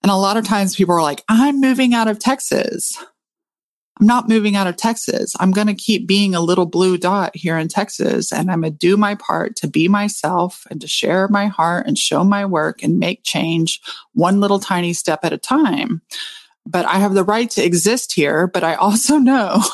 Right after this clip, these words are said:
<laughs> that there are times when I need to marinate with my blue friends <laughs> in the middle of the red world. I also have some red friends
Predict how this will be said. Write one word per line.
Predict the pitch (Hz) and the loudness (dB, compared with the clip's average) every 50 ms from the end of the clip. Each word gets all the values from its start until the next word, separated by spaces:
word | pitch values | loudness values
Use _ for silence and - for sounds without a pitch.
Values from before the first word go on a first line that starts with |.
| - - - | -8 -12 -12
<laughs> | - - - - - | -12 -12 -12 -6 0
that | - 220 214 | 0 2 2
there | 220 233 226 | 2 2 2
are | 214 208 | 2 0
times | - 226 262 262 233 220 233 | 0 2 4 4 4 4 4
when | 202 196 | 2 2
I | 196 190 | 0 0
need | 196 208 214 190 | 2 2 2 2
to | 202 | 2
marinate | 190 185 196 202 208 220 214 190 175 175 180 | 2 2 2 2 2 2 2 0 0 -2 -2
with | - - 185 180 185 | 0 -2 -2 0 0
my | 175 175 175 | -2 -2 0
blue | 170 185 196 190 190 | 0 2 2 4 2
friends | 190 - - 247 262 233 196 156 160 170 156 - - - - - - _ | 2 0 0 2 2 2 2 2 0 0 -2 -2 -2 -4 -4 -6 -8 _
<laughs> | _ _ | _ _
in | - 196 | 2 2
the | 185 180 | 2 2
middle | 175 180 170 170 165 | 2 0 0 0 0
of | 156 147 | 0 0
the | 151 147 | 0 0
red | 143 139 - - | 0 -2 -2 -4
world. | - - - 104 - - - - _ _ _ _ _ _ _ _ _ | -4 -4 -2 -2 -4 -6 -8 -16 _ _ _ _ _ _ _ _ _
I | - 175 196 202 208 | -4 -2 0 0 2
also | 202 214 247 311 - - - 214 180 180 170 180 208 226 - _ _ | 2 2 2 2 0 0 -2 0 0 2 2 2 2 0 -2 _ _
have | - 294 311 302 - | 0 0 2 2 2
some | - 330 320 311 320 | 0 0 2 2 2
red | 330 330 330 320 320 | 2 2 2 0 -2
friends | - - 349 381 392 381 349 311 247 196 185 180 - - | -6 -4 0 0 2 4 4 4 4 4 4 0 -4 -10